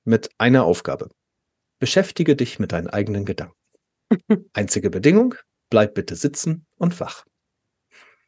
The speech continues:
Speaker 1: Ne? Also die hatten kein Smartphone dabei, nichts. Einfach nur auf dem Stuhl im leeren Raum quasi. Was meinst du? Wie angenehm fanden die Menschen das?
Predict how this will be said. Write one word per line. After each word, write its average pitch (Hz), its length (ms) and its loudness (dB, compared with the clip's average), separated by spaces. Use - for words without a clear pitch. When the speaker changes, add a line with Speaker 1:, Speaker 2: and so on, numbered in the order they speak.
Speaker 1:
Ne? 180 160 2
Also 120 160 2
die 117 80 2
hatten 127 160 0
kein - 160 -2
Smartphone 147 380 2
dabei, 120 380 4
nichts. - 400 -6
Einfach 143 340 2
nur 113 360 2
auf - 160 -4
dem 107 80 -6
Stuhl 117 300 4
im 104 100 2
leeren 98 220 2
Raum - 260 -8
quasi. - 380 -10
Was - 240 0
meinst 151 360 2
du? 87 300 -6
Wie 156 220 -6
angenehm 139 480 4
fanden 170 420 -2
die 170 120 0
Menschen 170 380 -2
das? - 520 -4